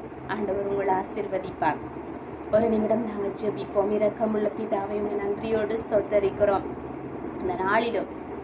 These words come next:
உம்முடைய நல்வார்த்தை எங்களுக்காய் வெளிப்பட்டதற்காய் ஸ்தோத்தரிக்கிறோம். இந்த பிள்ளைகள்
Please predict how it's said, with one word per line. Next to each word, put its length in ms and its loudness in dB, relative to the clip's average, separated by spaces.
உம்முடைய 340 6
நல்வார்த்தை 840 4
எங்களுக்காய் 760 2
வெளிப்பட்டதற்காய் 1000 0
ஸ்தோத்தரிக்கிறோம். 800 -2
இந்த 140 4
பிள்ளைகள் 540 2